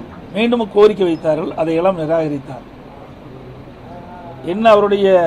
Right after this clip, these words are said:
கருத்து? அங்கே அந்த நிகழ்ச்சியிலே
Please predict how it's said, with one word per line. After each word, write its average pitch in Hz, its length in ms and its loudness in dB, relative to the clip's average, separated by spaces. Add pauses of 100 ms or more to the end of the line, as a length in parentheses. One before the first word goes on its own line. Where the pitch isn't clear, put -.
(2750)
கருத்து? 208 360 4 (1120)
அங்கே 214 280 6 (220)
அந்த 214 180 -4 (280)
நிகழ்ச்சியிலே 220 580 2